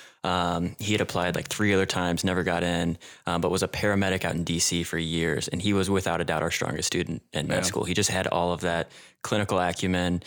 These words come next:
Speaker 1: He knew, like, right away, sick or not sick, those things you learn as a, as an E M T paramedic for, you know, throughout your training.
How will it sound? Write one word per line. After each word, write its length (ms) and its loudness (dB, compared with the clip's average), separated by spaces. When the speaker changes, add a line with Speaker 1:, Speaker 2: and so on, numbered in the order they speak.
Speaker 1:
He 140 0
knew, 260 4
like, 160 2
right 140 2
away, 160 4
sick 260 2
or 60 2
not 240 0
sick, 240 0
those 160 4
things 200 2
you 120 4
learn 220 2
as 240 0
a, 280 0
as 180 2
an 240 2
E 120 2
M 80 0
T 220 -2
paramedic 600 0
for, 340 -4
you 80 0
know, 60 0
throughout 340 2
your 80 2
training. 440 0